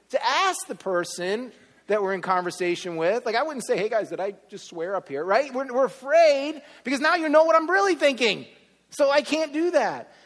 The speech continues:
But it doesn't matter when it comes to God, 'cause either way, he already knows. That's what he's telling us here. The verse speaks of God's omniscience. That means a fancy word for all-knowing. He knows everything. And David writes that even before he even thought,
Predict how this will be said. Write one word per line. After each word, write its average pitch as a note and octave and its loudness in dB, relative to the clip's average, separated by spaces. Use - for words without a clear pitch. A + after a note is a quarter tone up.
But A#3+ 2
it - -6
doesn't D#4 -2
matter D#4+ 0
when C4+ -2
it B3 -6
comes C#4 -4
to C#4 -12
God, C4+ -2
'cause A3+ -6
either E4+ -2
way, F4 0
he D4 2
already F4+ 4
knows. F4+ 0
That's A#3+ -6
what B3+ -8
he's A3+ -10
telling B3+ -6
us G3+ -4
here. C3 -8
The E3 -6
verse G3+ -2
speaks A3 -8
of E3 -6
God's G3 -2
omniscience. F3+ -8
That E3 -8
means E3+ -14
a D#3 -20
fancy F3+ -16
word E3+ -8
for D3 -10
all-knowing. E3+ -8
He C#3+ -16
knows G3 -10
everything. G3 -14
And C3+ -16
David F#3 -4
writes F#3+ -2
that D#3 -8
even C#4 -10
before G#3+ -2
he G3 -10
even E3 -12
thought, G3 -4